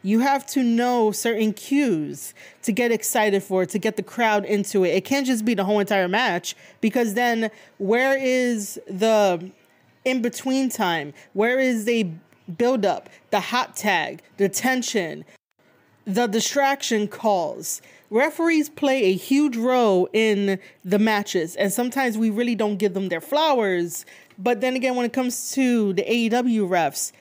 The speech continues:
they're all over the place. Why are you automatically going down to your knees to see if you're gonna be able to do a count? You should know when you need to go and do a one, two, three count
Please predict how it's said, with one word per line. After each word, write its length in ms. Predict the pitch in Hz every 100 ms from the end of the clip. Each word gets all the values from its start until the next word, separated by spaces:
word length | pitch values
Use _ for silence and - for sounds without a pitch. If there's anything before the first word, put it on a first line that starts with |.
| -
they're 140 | 196 233
all 340 | 233 233 208
over 160 | 214 202
the 100 | 180
place. 540 | 190 160 - - - - -
Why 360 | - 196 240 269
are 60 | 285
you 600 | 262 254 262 254 240 208
automatically 880 | 220 233 233 233 226 233 220 190 - _ _ 180
going 340 | 165 220 240 226
down 200 | 233 226
to 120 | 240
your 160 | 226 208
knees 300 | 214 226 -
to 80 |
see 220 | 185 220 214
if 120 | 202
you're 80 | 196
gonna 180 | 208
be 220 | 185 208 208
able 180 | 196
to 140 | 202 185
do 280 | 214 214 196 - - -
a 140 | 214 190
count? 520 | - 233 214 131 -
You 160 | 214
should 220 | 233 277 240
know 260 | 247 254
when 580 | 254 208 220 208 185 175 - _ -
you 260 | 196 226
need 260 | 233 254 247
to 440 | - 254 226 202
go 480 | 170 160 220 214 208
and 160 | 190 185
do 120 | 208
a 80 | 180
one, 280 | 175 208 208
two, 260 | - 214
three 320 | - 208 220
count 540 | 208 - 185 165 170